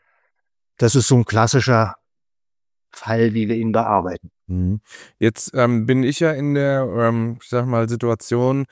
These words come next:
Speaker 2: dass ich, äh, Fotos und Videos anbiete. Geht das denn für Videos auch?
Speaker 1: Ja, super, dass du fragst. Ja, es geht für Videos auch. Ähm, unser Tool haben wir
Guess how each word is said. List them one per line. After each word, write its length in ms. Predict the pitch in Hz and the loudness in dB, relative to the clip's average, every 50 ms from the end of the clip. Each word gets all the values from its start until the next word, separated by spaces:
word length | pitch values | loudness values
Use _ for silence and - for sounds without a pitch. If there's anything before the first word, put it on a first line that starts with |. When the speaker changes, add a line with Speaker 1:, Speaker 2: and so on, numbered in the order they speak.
| _ _ _ _ _ _ _ | _ _ _ _ _ _ _
Speaker 2:
dass 320 | 117 117 117 - - - | 0 0 0 0 -2 -4
ich, 380 | - 117 120 110 - - - - | -4 -4 -4 -4 -6 -8 -6 -4
äh, 140 | 101 107 107 | -4 -4 -4
Fotos 460 | - - 123 117 110 120 120 107 - | -4 -2 -2 -2 0 -2 -4 -6 -4
und 320 | - 131 139 160 147 131 127 | -2 0 0 0 0 -2 -4
Videos 420 | 151 143 156 160 156 156 151 - | -2 -2 0 0 -2 -2 -4 -4
anbiete. 460 | - 147 147 147 139 147 151 - 139 | -6 -6 -4 -4 -6 -6 -6 -6 -6
Geht 200 | - - 123 113 | -4 -4 -2 -2
das 120 | 131 127 - | -2 0 0
denn 160 | 120 117 113 | 0 -2 0
für 200 | - 123 110 101 | -2 -2 -2 -2
Videos 440 | 107 110 95 101 98 90 87 - - | -2 -2 -2 -2 -2 -2 -2 -4 -6
auch? 280 | - 87 95 139 214 - _ _ _ _ _ _ _ _ _ _ _ _ _ _ _ _ _ _ _ _ _ - | -4 -2 -2 -2 -4 -6 _ _ _ _ _ _ _ _ _ _ _ _ _ _ _ _ _ _ _ _ _ -4
Speaker 1:
Ja, 160 | 127 - - - | -2 -2 -2 -2
super, 340 | - - - 120 - 117 107 | -4 -4 -4 -2 -2 -2 -2
dass 180 | 95 104 - - | -2 -4 -6 -6
du 100 | 113 - | -8 -8
fragst. 340 | _ - 101 104 - - - | _ -6 -6 -6 -4 0 2
Ja, 140 | 135 123 | 2 2
es 100 | 120 - | 2 2
geht 140 | - 147 - - | 0 0 0 2
für 140 | 156 131 | 0 0
Videos 320 | 135 156 139 139 127 - - | 0 2 2 2 2 2 2
auch. 260 | - 120 151 180 - _ _ _ _ _ _ _ _ _ _ _ - | 0 0 0 0 -2 _ _ _ _ _ _ _ _ _ _ _ -6
Ähm, 240 | 123 123 117 117 123 - | -4 -2 0 0 0 0
unser 300 | 120 120 123 120 101 - | 0 0 0 -2 -2 -2
Tool 320 | - 151 147 147 147 135 - _ _ _ _ _ | 0 0 2 2 0 -2 -4 _ _ _ _ _
haben 220 | 147 139 127 131 | -4 -2 0 0
wir 320 | 123 127 127 123 123 - | 2 2 2 0 -2 -4